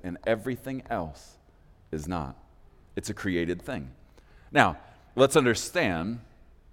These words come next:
what that really means. It, it, let me try and describe it. God created everything to revolve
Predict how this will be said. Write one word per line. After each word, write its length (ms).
what 240
that 120
really 180
means. 320
It, 160
it, 220
let 100
me 80
try 160
and 60
describe 460
it. 120
God 600
created 720
everything 920
to 140
revolve 760